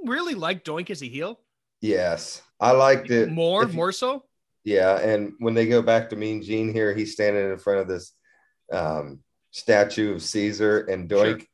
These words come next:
Speaker 2: put a, a clown, uh, wig
Speaker 1: Clown
Speaker 2: on
Speaker 1: makeup
Speaker 2: it
Speaker 1: and the wig on it, yeah.
Speaker 2: <laughs> and, and put
Speaker 1: That was
Speaker 2: makeup
Speaker 1: great.
Speaker 2: on. And Mean Gene's like, "He has desecrated this <laughs> statue."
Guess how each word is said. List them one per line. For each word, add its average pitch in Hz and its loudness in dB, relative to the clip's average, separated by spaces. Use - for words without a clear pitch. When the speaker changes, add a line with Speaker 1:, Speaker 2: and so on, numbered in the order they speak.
Speaker 2:
put 123 4
a, 90 -2
a 87 -2
clown, 101 0
uh, 87 -2
wig 90 -14
Speaker 1:
Clown 104 2
Speaker 2:
on 101 0
Speaker 1:
makeup 101 2
Speaker 2:
it 104 6
Speaker 1:
and 170 -2
the 156 -4
wig 175 -4
on 135 -8
it, 131 0
yeah. 160 6
Speaker 2:
<laughs> - -
and, 135 -2
and 156 2
put 151 6
Speaker 1:
That 202 6
was 127 -2
Speaker 2:
makeup 131 0
Speaker 1:
great. 147 -2
Speaker 2:
on. 131 -4
And 120 4
Mean 139 -2
Gene's 127 -2
like, 107 2
"He 247 2
has - 2
desecrated 156 0
this 127 -6
<laughs> - -10
statue." - 0